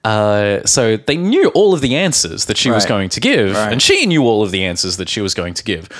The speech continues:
Speaker 1: So they obviously knew, okay, so, well, here's the, all, the, the, her testimony, and then also the testimony from somebody else. So we're gonna play that, and then play her testimony, and then play somebody else's testimony, and then ask her this very specific question,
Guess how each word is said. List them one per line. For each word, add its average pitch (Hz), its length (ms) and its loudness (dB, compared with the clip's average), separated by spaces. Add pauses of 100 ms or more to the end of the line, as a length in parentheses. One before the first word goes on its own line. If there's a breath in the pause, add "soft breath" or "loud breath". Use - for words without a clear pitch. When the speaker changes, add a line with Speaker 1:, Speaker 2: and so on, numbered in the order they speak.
Speaker 1:
So - 120 -2
they 202 120 4
obviously 160 840 2 (180 loud breath)
knew, 139 120 0
okay, 104 260 0
so, 110 460 2
well, 117 200 2
here's 170 440 0
the, 120 500 0
all, 117 200 -2
the, 107 280 -2
the, 113 380 -10
her 156 180 0
testimony, 110 640 0
and 110 140 0
then 107 120 0
also 110 360 0
the 101 100 -4
testimony 107 500 -2
from 104 160 -10
somebody 107 300 0
else. 135 180 0
So 107 140 -2
we're 107 80 0
gonna 113 160 -4
play 110 280 0
that, 113 360 0 (220 loud breath)
and 101 100 -4
then 107 80 -2
play 104 180 0
her 120 160 0
testimony, 101 480 0
and 107 80 0
then 110 100 -2
play 107 140 -2
somebody 104 280 0
else's 107 240 0
testimony, 98 580 -2 (240 loud breath)
and 104 100 -4
then 104 240 0
ask 117 300 0
her 120 180 2
this 104 200 -2
very 110 240 2
specific 101 340 -4
question, 107 560 0